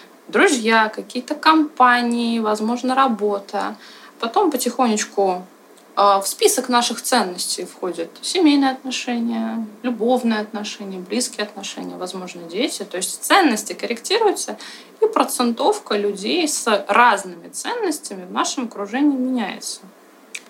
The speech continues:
И именно поэтому, чтобы сохранить дружбу на долгие годы, то есть именно дружбу, а не жалкую пародию там, на дружбу, нужно быть готовым снизить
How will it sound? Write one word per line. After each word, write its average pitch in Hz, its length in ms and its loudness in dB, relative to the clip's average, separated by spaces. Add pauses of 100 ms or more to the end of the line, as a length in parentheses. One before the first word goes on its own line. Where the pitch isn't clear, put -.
(560)
И 254 140 4
именно 339 240 6
поэтому, 294 520 2
чтобы 196 340 -10
сохранить 214 680 -4 (120)
дружбу 226 420 -2
на 175 160 -6
долгие 196 360 -2
годы, 269 400 0 (600)
то - 60 -4
есть - 180 -4
именно 359 260 6
дружбу, 226 540 0
а 196 80 -4
не 202 120 -6
жалкую 214 380 2
пародию 180 500 -6
там, - 160 -20 (880)
на 202 120 2
дружбу, 208 560 0 (460)
нужно 294 840 4
быть 294 460 0
готовым 285 680 2 (100)
снизить 302 720 2